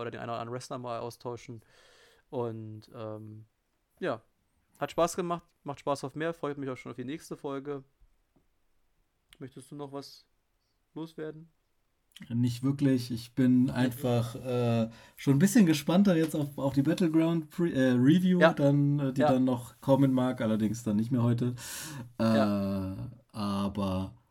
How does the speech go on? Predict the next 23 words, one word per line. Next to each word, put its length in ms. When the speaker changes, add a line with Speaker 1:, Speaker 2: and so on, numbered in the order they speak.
Speaker 2:
ja, 180
nee, 220
war 180
wieder 200
schön, 300
war 140
wieder 180
schön. 300
Und 140
Speaker 1:
War 80
Speaker 2:
wie 40
Speaker 1:
gut. 80
Speaker 2:
gesagt, 360
zur 260
Jubiläumsfolge 920
Nummer 300
zehn 340
dann 140
auch, 280
äh, 440
das 140
erste 320
Mal, 360